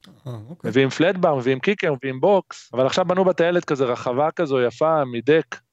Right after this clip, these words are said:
Speaker 2: כזה סבבה, אז נוסעים שם הרבה, וגם הפארק יהיה על הים.
Speaker 1: יאה.
Speaker 2: אז שזה מדהים.
Speaker 1: פש-,
Speaker 2: כן, הוא
Speaker 1: מה?
Speaker 2: יהיה איזה שלושים, ארבעים, לא, ח-, חמישים, מאה מטר מהים, אני חושב, משהו כזה.
Speaker 1: וואו, כמו וניס.
Speaker 2: שזה מדהים.
Speaker 1: לגמרי.
Speaker 2: אחי, זה ספוט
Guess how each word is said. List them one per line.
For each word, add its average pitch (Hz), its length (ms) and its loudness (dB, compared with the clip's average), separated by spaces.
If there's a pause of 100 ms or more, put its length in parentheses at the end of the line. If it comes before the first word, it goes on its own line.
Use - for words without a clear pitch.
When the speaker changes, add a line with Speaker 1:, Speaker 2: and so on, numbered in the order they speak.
Speaker 2:
כזה 117 220 -6
סבבה, 147 340 2
אז 123 80 -2
נוסעים 131 260 -8
שם 117 200 -4
הרבה, 113 400 -2 (560)
וגם 135 220 0
הפארק 190 400 -2
יהיה 127 140 2
על 113 80 0
הים. 113 220 -2 (400)
Speaker 1:
יאה. 123 180 -12
Speaker 2:
אז - 60 -8
שזה 117 420 -2
מדהים. 117 360 0 (200)
Speaker 1:
פש-, - 720 -20
Speaker 2:
כן, 165 80 0
הוא 147 100 0
Speaker 1:
מה? 123 60 2
Speaker 2:
יהיה 151 100 2
איזה 139 280 2
שלושים, 147 420 -4
ארבעים, 123 300 -2 (100)
לא, 156 160 0
ח-, - 80 -12 (320)
חמישים, 165 360 -2
מאה 160 140 2
מטר 135 240 0
מהים, 110 260 -8
אני 104 100 -18
חושב, - 240 -20
משהו 117 220 -18
כזה. 113 220 -6 (160)
Speaker 1:
וואו, 135 120 -20 (220)
כמו 131 240 -6
וניס. 143 500 -4 (420)
Speaker 2:
שזה 113 320 -2
מדהים. 127 340 2 (460)
Speaker 1:
לגמרי. 110 160 -14
Speaker 2:
אחי, 139 160 2
זה 117 120 0
ספוט - 460 -2